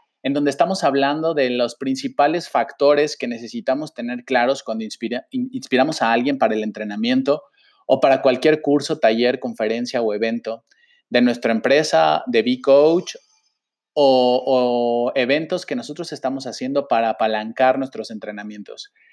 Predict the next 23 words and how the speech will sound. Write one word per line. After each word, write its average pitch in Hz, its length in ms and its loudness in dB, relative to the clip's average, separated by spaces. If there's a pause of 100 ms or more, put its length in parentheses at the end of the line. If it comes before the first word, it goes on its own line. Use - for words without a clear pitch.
(480)
Es 175 300 0
indiscutible 143 1300 -2
y 131 180 2
es 139 720 0
de 131 200 0
vital 131 440 0
importancia 120 920 -2 (840)
que 143 80 4
la 139 200 4
parte 135 280 4
de 175 120 0
la 143 100 2
inspiración 123 800 -4
sea 143 180 -4
una 147 180 -2
de 143 40 0
las 120 260 -2
cosas 139 540 -4
en 127 160 -2
donde 123 240 -2
pongas 147 560 -2
total 127 400 2
atención. 127 720 -2